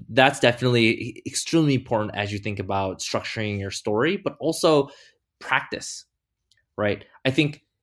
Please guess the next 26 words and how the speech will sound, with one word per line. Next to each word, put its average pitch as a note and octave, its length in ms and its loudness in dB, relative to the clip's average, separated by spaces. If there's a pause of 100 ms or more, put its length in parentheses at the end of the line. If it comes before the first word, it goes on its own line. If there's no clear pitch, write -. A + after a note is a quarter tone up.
the C#3 80 4
philosophy D3 800 2
of A#2+ 540 4
how - 220 0
you C3+ 140 6
get C3 220 2
good A#2+ 200 4
at - 180 -2
anything C#3+ 680 -2
is C3 260 6
applicable B2+ 720 2 (120)
to A2+ 300 2
interviews G#2 440 -6
as G2+ 140 -10
well. - 280 -10 (640)
The, G#2+ 500 2
similar E3 640 4
to, B2 760 4 (220)
you A2+ 100 -4
know, A2 180 0
a - 100 -6
lot A#2+ 240 4
of A#2 120 2
the A2 420 6
s-, - 160 -6
college A2 320 0